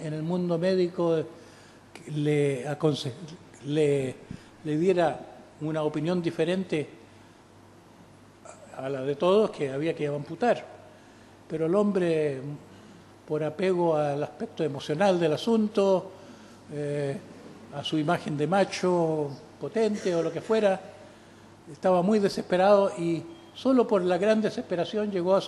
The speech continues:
consultar a un sabio chino que no, no, no lo validaba ninguno de sus médicos conocidos. Y viajó a China porque solamente estaba este, un hombre en una, en un pueblo alejado de China central,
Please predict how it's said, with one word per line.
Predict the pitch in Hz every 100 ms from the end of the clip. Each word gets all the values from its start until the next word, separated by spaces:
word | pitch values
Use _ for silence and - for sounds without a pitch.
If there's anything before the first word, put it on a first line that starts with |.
| -
consultar | 165 151 156 202
a | 190
un | 175
sabio | - 190 185 165 - - - - -
chino | - 262 214 151 - - - - - - - - -
que | 165
no, | 156 180 165 160
no, | 151 170 165 156
no | 139 175
lo | 170
validaba | 160 156 156 185 175 165
ninguno | 165 165 180 170
de |
sus | - 151
médicos | 165 165 165 151
conocidos. | 156 151 233 214 151 - - - - - - -
Y | 165
viajó | 160 165 240 254
a |
China | 240 240 254 226
porque | 208 175 185
solamente | 170 214 214 214 226 220
estaba | 196 - 214 208
este, | 196 202
un | 185 190
hombre | 196 185 - - - - -
en | 180
una, | 180 170 170
en | 180
un | 175
pueblo | 202 208 202 185
alejado | 180 170 - 220 208
de | 180
China | - 208
central, | - 175 170 220 185